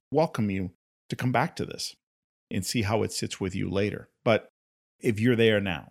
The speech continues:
if you know you've done well, you're successful from an external standpoint, you have the things and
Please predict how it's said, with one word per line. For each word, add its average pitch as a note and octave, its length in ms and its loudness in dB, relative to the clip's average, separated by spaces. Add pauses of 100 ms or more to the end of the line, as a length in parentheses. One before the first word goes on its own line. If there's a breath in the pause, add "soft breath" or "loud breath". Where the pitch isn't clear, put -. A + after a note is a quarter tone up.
if G2+ 160 -6
you A2 140 -2
know G#2 260 0 (400)
you've G2+ 220 2
done A#2 280 12
well, A2 340 8
you're F2+ 300 0 (220)
successful - 1000 -2 (480)
from F2+ 160 -6
an G2 80 -4
external A#2 440 -2
standpoint, G2 760 -4 (360)
you G2+ 140 4
have G#2 560 4 (480)
the - 120 -4
things C3+ 600 4
and F2 120 -4